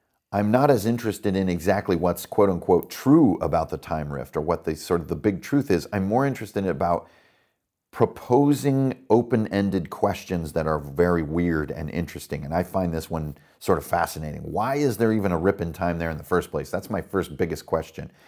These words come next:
And it probably has something to do with Liddea from the first novel.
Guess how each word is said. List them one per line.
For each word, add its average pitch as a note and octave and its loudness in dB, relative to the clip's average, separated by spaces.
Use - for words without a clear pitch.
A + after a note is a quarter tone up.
And F#2 -2
it F#2 -2
probably A2+ 6
has A2 2
something F#2+ 0
to E2 0
do F2+ 4
with F2 4
Liddea D#2+ -2
from F2 0
the E2 0
first - 4
novel. F2+ 2